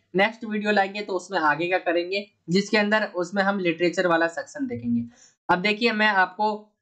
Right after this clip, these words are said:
अ, एक चीज और कि मैं section आपको लिखा हुआ नहीं दिखा रहा हूँ, Section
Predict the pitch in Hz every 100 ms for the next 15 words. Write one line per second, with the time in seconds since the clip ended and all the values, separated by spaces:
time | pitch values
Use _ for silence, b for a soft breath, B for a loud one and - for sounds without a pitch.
0 | - 160 165 165 185 185 226 214 202 208
1 | 208 196 190 190 175 - 185 180 160 -
2 | 165 156 - 170 165 156 147 139 147 170
3 | 175 156 - 170